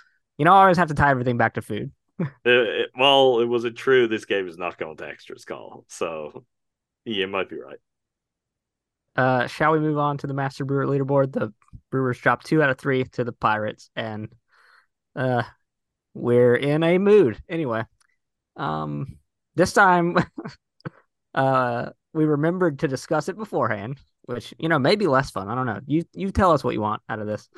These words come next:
Speaker 2: I think it's
Speaker 1: Uh,
Speaker 2: better.
Speaker 1: Brandon Wo-, Brandon Woodruff gets two beers,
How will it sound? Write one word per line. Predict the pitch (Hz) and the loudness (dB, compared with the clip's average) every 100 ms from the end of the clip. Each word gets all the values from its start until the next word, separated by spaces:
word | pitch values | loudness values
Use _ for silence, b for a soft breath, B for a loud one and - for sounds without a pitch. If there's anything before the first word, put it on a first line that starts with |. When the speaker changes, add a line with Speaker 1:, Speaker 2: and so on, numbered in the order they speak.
| - | -14
Speaker 2:
I | 98 98 | -4 -2
think | 98 | 2
it's | |
Speaker 1:
Uh, | 120 113 | 2 2
Speaker 2:
better. | 110 | 2
Speaker 1:
Brandon | 165 165 | 2 2
Wo-, | 165 - _ _ _ _ _ _ | 0 -2 _ _ _ _ _ _
Brandon | 156 160 156 | -2 0 2
Woodruff | 156 156 151 _ | 0 0 -4 _
gets | 151 - | -6 -6
two | - 147 | -4 -2
beers, | 143 139 135 | -2 -2 -4